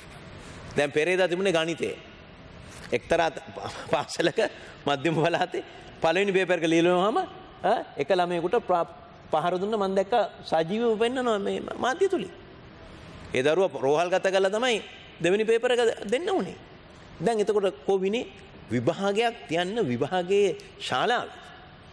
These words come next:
හැසිරීම එහෙමනම් අපි කොතෙන්ටද මේක ගෙනියන්නේ? ඒක නිසා මෙතෙන්ට වැඩිහිටියෝ ආදර්ශ වෙන්න ඕනේ. දෙමව්පියෝ ගෙදරදී දරුවෝ බලා ගන්න ඕනේ. පාසලේ ඉන්නේ පැය පහයි නැත්තම් හයයි වැඩිම.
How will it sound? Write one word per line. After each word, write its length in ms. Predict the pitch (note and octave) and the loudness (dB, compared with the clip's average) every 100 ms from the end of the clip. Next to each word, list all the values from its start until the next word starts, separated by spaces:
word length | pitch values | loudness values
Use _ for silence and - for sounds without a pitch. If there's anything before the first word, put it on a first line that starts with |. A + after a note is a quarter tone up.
| - - | -20 -14
හැසිරීම 600 | - B2 - G#3+ A#3+ A#3+ | -4 -4 0 0 2 2
එහෙමනම් 480 | G3 D3+ G3+ C#3 B2+ - - - - - | 2 0 0 -2 -4 -8 -20 -20 -20 -12
අපි 220 | - D3+ G#3 | -4 -2 0
කොතෙන්ටද 360 | D3+ E3 D#3 | 0 0 -2
මේක 180 | D#3+ D3+ | -4 -2
ගෙනියන්නේ? 320 | C#3+ C3 A2 A2+ G2 - - - - - - - - - - | -2 -2 -4 -12 -18 -20 -20 -20 -18 -18 -16 -16 -16 -14 -4
ඒක 180 | A#2 A2+ | 0 2
නිසා 440 | C3 B2 C#3+ C3 - - - - - | 2 0 0 0 -2 -10 -20 -20 -10
මෙතෙන්ට 340 | - G#2 A#2+ A#2+ | -4 0 2 4
වැඩිහිටියෝ 460 | A2 A2 A#2 C#3 | 2 2 2 4
ආදර්ශ 360 | C3+ C#3+ C3 E3 | 4 2 0 2
වෙන්න 240 | D#3+ F3 | 2 0
ඕනේ. 200 | F#3 F#3 - - - - - - - - - - - | -4 -6 -10 -18 -20 -20 -14 -12 -12 -14 -18 -16 -6
දෙමව්පියෝ 540 | F2+ G2+ A#2 B2+ D#3 | 0 2 2 2 2
ගෙදරදී 420 | A#2 A2+ B2+ C3+ C#3 | 2 2 0 0 0
දරුවෝ 220 | C#3+ D3 | 2 2
බලා 220 | D#3 E3 | 2 2
ගන්න 220 | F3 F3+ | 0 -2
ඕනේ. 220 | F3+ F#3 F3+ - - - | -4 -8 -10 -18 -20 -16
පාසලේ 460 | - A#2 C3+ D3 C#3+ | -4 -2 0 2 2
ඉන්නේ 180 | C3+ B2+ | 0 0
පැය 200 | G#2+ F#2+ | 2 2
පහයි 380 | - G#2 F#3 G3 - - - | 0 -2 -2 -4 -10 -20 -8
නැත්තම් 360 | B2 A#2 - A2 | -4 -2 -2 -4
හයයි 320 | - B2 D#3+ | 0 2 4
වැඩිම. 280 | F3+ G3 G#3 | 2 2 0